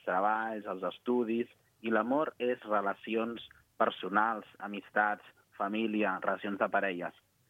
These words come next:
Val? El pas número dos és dibuixes una escala on al final d'aquesta escala poses l'objectiu assolit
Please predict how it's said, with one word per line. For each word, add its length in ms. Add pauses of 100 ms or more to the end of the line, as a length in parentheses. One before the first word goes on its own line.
(180)
Val? 220 (500)
El 160
pas 260
número 380
dos 280 (360)
és 260 (180)
dibuixes 520
una 240
escala 500 (480)
on 240
al 280
final 320
d'aquesta 360
escala 340
poses 380
l'objectiu 680
assolit 440